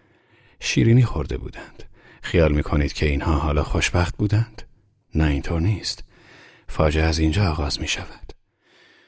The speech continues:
می‌گویند کرم پیله کفنش را خودش می‌دوزد.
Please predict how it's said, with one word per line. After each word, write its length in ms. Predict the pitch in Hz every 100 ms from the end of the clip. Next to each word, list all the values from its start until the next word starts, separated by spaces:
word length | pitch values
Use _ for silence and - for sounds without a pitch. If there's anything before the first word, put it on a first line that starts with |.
| _ _ _ -
می‌گویند 640 | 87 82 85 95 101 92
کرم 380 | - 98 80 80
پیله 500 | - 85 80 87 78
کفنش 600 | - 82 - 82 76 -
را 100 | 69
خودش 460 | - 113 80 - -
می‌دوزد. 640 | - - - - -